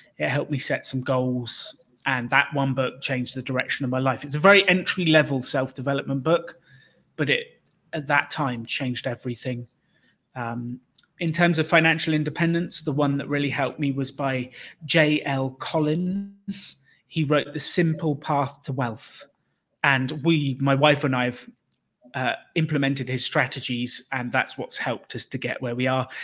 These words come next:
He's an incredible author and a fabulous guy. Um, and the final one, which helped shift my thinking,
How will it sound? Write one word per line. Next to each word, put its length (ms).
He's 200
an 60
incredible 500
author 460
and 120
a 20
fabulous 480
guy. 400
Um, 320
and 120
the 60
final 360
one, 280
which 200
helped 260
shift 360
my 120
thinking, 720